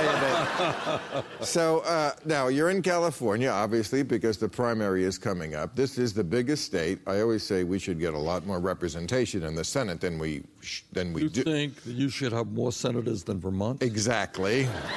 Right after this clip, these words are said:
Speaker 1: That's where I was going with that. Uh, <laughs> uh, but we'll leave that for another day. But, uh,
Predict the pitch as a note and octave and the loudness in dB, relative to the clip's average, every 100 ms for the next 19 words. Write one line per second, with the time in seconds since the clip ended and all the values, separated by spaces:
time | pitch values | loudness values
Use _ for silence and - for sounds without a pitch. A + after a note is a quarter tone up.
0 | - - - G#2+ A2 - A#2+ A#2+ A#2+ B2 | -6 -6 -2 0 0 0 2 4 4 2
1 | A2+ A2+ G#2+ G2+ F#2 G2+ F2 F2+ F2+ - | 2 2 2 2 -2 -2 0 0 -2 -8
2 | - - A2+ - A2+ A2 B2 - - - | -12 -8 -8 -4 0 2 2 2 0 0
3 | E3+ - - - - - B2 B2+ C3 C#3+ | -4 -4 -12 -14 -14 -4 0 2 2 2
4 | D#3 D3+ D#3 D3 C3+ C3 - B2+ A2 G#2+ | 4 4 4 4 2 0 0 0 2 2
5 | A#2 F#2+ E2 - F#2 B2+ B2+ C#3+ C#3+ C3+ | 2 2 -2 -2 -2 0 0 0 2 2